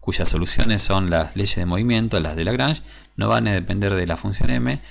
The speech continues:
La lagrangiana sí, por lo tanto es otra demostración u otra, otro indicio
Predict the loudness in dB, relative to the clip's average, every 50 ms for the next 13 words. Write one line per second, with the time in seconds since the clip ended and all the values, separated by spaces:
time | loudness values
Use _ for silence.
0 | -20 -20 -20 -20 -20 -20 -12 -8 -6 -4 -4 -2 -2 -4 -4 -4 -4 -2 -2 -2
1 | -2 0 -2 -2 0 0 0 2 2 2 2 2 0 0 -2 -4 -4 -4 -4 -4
2 | -2 -2 0 0 0 0 0 -2 -4 -4 -6 -8 -12 -16 -12 -8 -8 -6 -6 -4
3 | -2 -2 -2 -2 -2 -4 -4 -4 -6 -6 -6 -8 -8 -8 -10 -10 -8 -6 -6 -6
4 | -6 -4 -4 -4 -4 -4 -4 -4 -4 -6